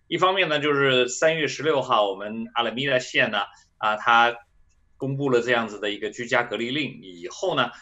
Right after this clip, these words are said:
我们公司是把它算成是叫做这个，呃，基础的服务，就是 essential business。为什么呢？因为我们是一个生物制药公司，而且呢，我们公司呢正在研制这个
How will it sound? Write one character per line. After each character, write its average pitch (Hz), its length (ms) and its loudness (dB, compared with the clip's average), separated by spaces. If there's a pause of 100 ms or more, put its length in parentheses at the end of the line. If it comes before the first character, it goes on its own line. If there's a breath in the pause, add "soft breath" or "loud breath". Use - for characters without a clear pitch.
(120 loud breath)
我 95 120 -6
们 101 100 -12
公 151 180 -6
司 170 220 -4
是 135 260 0
把 82 160 -10
它 104 100 -4
算 131 320 -2
成 101 260 -10
是 117 400 -6 (320 soft breath)
叫 120 200 0
做 101 320 -2
这 104 160 -8
个， 95 200 -6
呃， 92 320 -8
基 214 240 -8
础 - 220 -14
的 85 120 -10
服 - 160 -14
务， 139 300 -6 (120)
就 117 100 -10
是 107 120 -12
essential 101 480 -6
business。 107 500 -10
为 135 100 -4
什 123 120 -10
么 107 60 -12
呢？ 117 120 -6
因 120 100 -6
为 127 60 -4
我 107 140 -6
们 104 120 -12
是 127 200 -6
一 117 140 -6
个 113 280 0 (320 loud breath)
生 143 320 -4
物 117 300 -2
制 139 300 -4
药 113 280 4
公 135 220 -4
司， 147 400 -8
而 120 120 0
且 110 140 -4
呢， 107 120 0
我 95 60 -2
们 92 100 -14
公 120 180 -6
司 123 160 -10
呢 113 80 -4
正 117 340 -6
在 107 340 0 (380 soft breath)
研 104 320 -2
制 135 240 -4
这 110 100 -2
个 95 420 -4